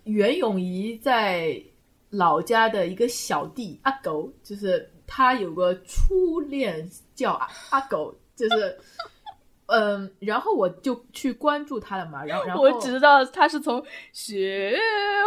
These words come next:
Speaker 2: 花飘飘，
Speaker 1: 啊，这样子啊。
Speaker 2: 那个。
Speaker 1: 就是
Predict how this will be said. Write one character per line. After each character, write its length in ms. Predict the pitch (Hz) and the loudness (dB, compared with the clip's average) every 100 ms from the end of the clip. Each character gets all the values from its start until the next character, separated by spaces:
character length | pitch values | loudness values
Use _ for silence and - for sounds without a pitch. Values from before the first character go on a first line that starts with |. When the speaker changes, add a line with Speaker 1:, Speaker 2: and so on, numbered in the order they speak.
| 403 | 4
Speaker 2:
花 260 | 349 349 349 | 4 6 4
飘 460 | 330 262 302 339 | 6 6 6 6
飘， 0 | |
Speaker 1:
啊， 0 | |
这 60 | 269 | 6
样 180 | 294 370 | 6 4
子 80 | 466 | 2
啊。 200 | 392 381 - - _ 494 | 4 4 0 -10 _ 0
Speaker 2:
那 220 | 440 311 | 2 2
个。 140 | - 320 - 440 | -4 -6 -8 0
Speaker 1:
就 100 | 453 466 | 2 2
是 440 | 427 427 285 | 2 0 0